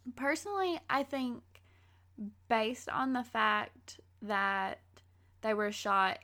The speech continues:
in the throat, the back, and the chest,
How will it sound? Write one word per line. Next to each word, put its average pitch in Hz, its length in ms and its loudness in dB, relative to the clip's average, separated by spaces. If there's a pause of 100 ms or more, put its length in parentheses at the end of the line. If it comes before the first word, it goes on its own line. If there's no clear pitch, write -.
in 202 120 -6
the 190 120 -4
throat, 196 440 0
the 214 120 -4
back, 185 420 0 (1600)
and 185 840 -6 (400)
the 196 220 -6
chest, - 1080 -6